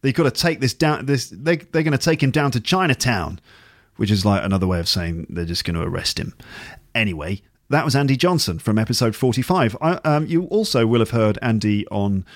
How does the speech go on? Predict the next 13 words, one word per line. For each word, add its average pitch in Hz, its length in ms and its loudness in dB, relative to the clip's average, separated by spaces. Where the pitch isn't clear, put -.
other 101 200 2
episodes, 117 540 0
like, 113 180 -2
for 123 100 -2
example, 117 580 0
um, 117 680 2
uh, 117 340 0
there 120 160 0
was 120 120 2
a 120 40 0
recording 117 460 2
of 110 120 0
him 113 440 0